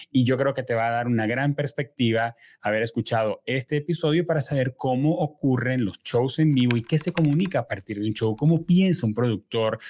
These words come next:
de espectáculos, como acabamos de hablar con Oscar Toto Zelaya. Y si pensaste en alguien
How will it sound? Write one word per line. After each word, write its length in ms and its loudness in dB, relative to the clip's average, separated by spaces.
de 220 2
espectáculos, 720 -6
como 160 -2
acabamos 340 -4
de 60 2
hablar 460 -4
con 320 -2
Oscar 480 -4
Toto 420 -4
Zelaya. 480 -2
Y 80 0
si 100 2
pensaste 380 0
en 100 4
alguien 360 2